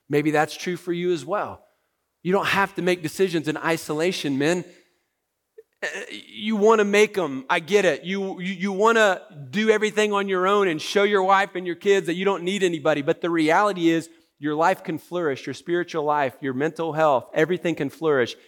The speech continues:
if you do what God is calling you to do and connect with other godly men here. Same is true for ladies. Sometimes we just stay at superficial levels. That also keeps us out of church because we just want superficial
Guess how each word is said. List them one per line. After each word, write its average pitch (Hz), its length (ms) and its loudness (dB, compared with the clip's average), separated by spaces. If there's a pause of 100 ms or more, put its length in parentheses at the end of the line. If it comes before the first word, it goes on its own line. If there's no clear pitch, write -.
if 139 160 -10
you 143 100 -6
do 151 220 4
what 147 160 2
God 143 220 2
is 135 80 -10
calling 131 320 -6
you 131 80 -6
to 117 100 -14
do 127 160 -6
and 113 100 -8
connect 127 520 -6 (360)
with 135 100 -6
other 120 140 -8
godly 127 280 -6
men 135 180 -8
here. 101 240 -16 (800)
Same 123 180 -4
is 120 100 -10
true 135 140 -6
for 123 140 -10
ladies. 120 520 -6 (1200)
Sometimes 180 460 0
we 175 120 -6
just - 180 -8
stay 175 480 2
at 160 320 0
superficial 175 500 -4
levels. 127 400 -2
That 175 240 0
also 185 380 -2
keeps - 260 -10
us 156 160 -4
out 151 140 2
of 123 80 -10
church - 280 -4
because 156 280 0
we 175 100 -2
just 165 220 -2
want 175 340 0
superficial 175 680 -2